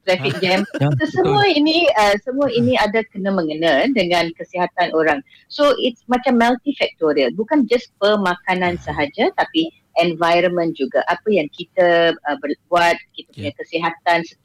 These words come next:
Speaker 1: uh, cara lifestyle kita.
Speaker 2: Lifestyle, ya.
Speaker 1: Ramai, ramai yang tak buat exercise langsung, uh, just datang kerja pagi, pergi,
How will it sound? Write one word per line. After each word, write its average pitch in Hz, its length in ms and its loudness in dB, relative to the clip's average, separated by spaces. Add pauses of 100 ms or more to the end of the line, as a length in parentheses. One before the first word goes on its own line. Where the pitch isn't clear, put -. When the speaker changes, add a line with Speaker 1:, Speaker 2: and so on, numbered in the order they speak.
(120)
Speaker 1:
uh, 143 260 4
cara 190 400 2
lifestyle 175 640 -2
kita. - 220 -8
Speaker 2:
Lifestyle, 87 180 -12
ya. - 200 -18 (200)
Speaker 1:
Ramai, 208 560 2
ramai 196 300 0
yang 165 180 0
tak 160 220 -4
buat 165 100 0
exercise 196 680 -2
langsung, 190 600 0 (320)
uh, 156 380 2
just 196 180 -6
datang 185 320 -2
kerja 190 320 -2
pagi, 190 460 -2 (160)
pergi, 180 400 -2